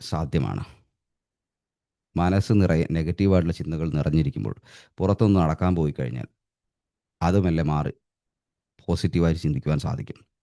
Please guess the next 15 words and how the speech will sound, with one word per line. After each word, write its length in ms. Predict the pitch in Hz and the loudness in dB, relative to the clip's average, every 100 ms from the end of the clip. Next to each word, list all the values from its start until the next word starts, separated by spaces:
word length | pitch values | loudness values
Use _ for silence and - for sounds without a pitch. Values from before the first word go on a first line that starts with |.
| _ _ - - - | _ _ -20 -20 0
ഒരല്പം 420 | 104 107 101 101 | 4 6 6 4
ദീർഘശ്വാസം 680 | 87 90 92 98 98 92 98 | 6 4 4 2 2 -2 -2
എടുത്തു 200 | 85 - | -4 -6
വിട്ടു 180 | 82 82 | -8 -4
കഴിഞ്ഞാൽ 340 | 73 64 57 - _ _ _ _ _ _ _ | -6 -4 -8 -10 _ _ _ _ _ _ _
പോസിറ്റീവായിട്ടുള്ള 560 | 80 85 90 87 78 78 | -2 0 0 0 -2 -4
ചിന്തകൾ 360 | 73 69 69 - _ _ _ _ - | -6 -6 -6 -8 _ _ _ _ -8
സൃഷ്ടിക്കുവാൻ 440 | 87 - 78 80 | -8 -6 -4 -4
സാധിക്കും. 420 | - 73 65 - - _ _ _ _ _ _ _ _ - | -6 -8 -10 -14 -18 _ _ _ _ _ _ _ _ -4
ബോധപൂർവം 680 | 82 104 123 123 120 95 - | 2 6 6 6 6 4 0
ഞാൻ 200 | 78 98 - | 0 0 2
പോസിറ്റീവായിട്ടുള്ള 640 | 92 92 104 98 90 92 | 0 0 -2 -2 0 2
കാര്യങ്ങളെക്കുറിച്ച് 500 | 82 82 85 87 78 | 2 2 0 -4 -4
മാത്രമേ 460 | 76 76 - 80 82 | -6 -6 -8 -6 -6
ചിന്തിക്കുകയുള്ളൂ 560 | 76 71 71 65 58 | -6 -8 -6 -6 -8